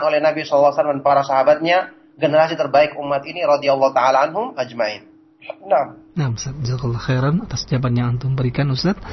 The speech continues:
Speaker 2: Kembali dari pertanyaan pesan singkat, Ustaz. Ustaz,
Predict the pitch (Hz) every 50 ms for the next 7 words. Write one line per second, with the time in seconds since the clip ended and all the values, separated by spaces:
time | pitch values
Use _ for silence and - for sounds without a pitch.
0 | - - - - - - - - - - - - - - - - _ - - 131
1 | 131 131 139 135 131 123 127 120 120 117 117 117 - - 139 123 131 120 123 120
2 | 123 123 - - 131 123 120 - - 127 117 - 131 - 139 - - 147 143 143
3 | - - - - - 170 135 - - 147 151